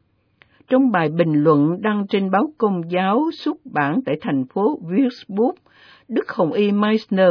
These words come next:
viết, "Có thể nói Đức Thánh Giáo Hoàng Gioan Phaolô hai bị giới lãnh đạo việc chuẩn bị Thượng Hội đồng Giám mục gạt ra ngoài một cách không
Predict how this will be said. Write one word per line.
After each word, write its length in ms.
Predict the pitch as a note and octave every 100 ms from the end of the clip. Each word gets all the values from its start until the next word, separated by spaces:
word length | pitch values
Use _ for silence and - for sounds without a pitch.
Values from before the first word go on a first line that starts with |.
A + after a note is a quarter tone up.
| D#3+
viết, 240 | F3+ D4 - _ _ _ _ -
"Có 240 | A#3+ C#4 A#4+
thể 100 | - D3+ A#3
nói 260 | A#3 B3+
Đức 120 | C4+ -
Thánh 200 | F4 F#4
Giáo 160 | D#4 F#4+ F4
Hoàng 340 | C4+ G3 D#3 D#3+
Gioan 240 | A#3 A#3+ A#3+
Phaolô 260 | A#3 A3 A#3+
hai 360 | A#3+ A3+ G#3+
bị 180 | F3+ D3+
giới 180 | F#3+ D#4
lãnh 240 | F#3 A#3
đạo 340 | A3 D3 C#3+ D#3
việc 220 | D3+ D3+
chuẩn 220 | - D3+ A#3+
bị 100 | D#3 D3+
Thượng 180 | D#3+ E3
Hội 120 | D#3+
đồng 160 | D3+ C3+
Giám 100 | A#3+ B3+
mục 180 | E3+ - _ -
gạt 200 | D#3 D3+
ra 180 | - G3+
ngoài 360 | G3+ F3+ D#3+ D3
một 140 | C3+ -
cách 120 | - -
không 280 | - D4